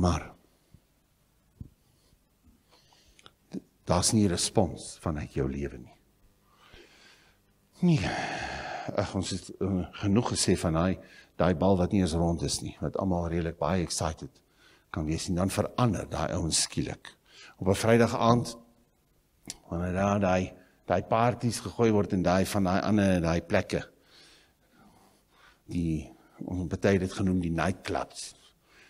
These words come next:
maar ja, wat hulle ook al vandag genoem word, in daai plek, dan verander daai ou wat die heel week gewerk het, en dit was sleg by die werk, en dit was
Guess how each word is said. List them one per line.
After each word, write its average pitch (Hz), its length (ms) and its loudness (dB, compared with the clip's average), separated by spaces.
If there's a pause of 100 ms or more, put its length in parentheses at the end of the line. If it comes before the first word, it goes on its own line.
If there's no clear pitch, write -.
(200)
maar 87 160 0
ja, 80 160 2 (420)
wat 85 160 -2
hulle 107 140 4
ook 101 140 2
al 104 100 4
vandag 87 380 0
genoem 76 260 -2
word, - 280 -6 (1200)
in 87 120 -6
daai 87 200 0
plek, - 280 -2 (200)
dan 107 160 2
verander 165 640 4
daai 107 300 2
ou 117 160 8
wat 92 100 0
die 95 80 2
heel 135 280 8
week 123 280 6
gewerk 82 520 2
het, - 120 -6
en 98 80 4
dit 90 80 0
was 90 300 4
sleg - 240 8 (140)
by 101 100 -8
die 95 140 0
werk, 80 360 4
en 92 120 -4
dit 80 80 -6
was 95 180 -4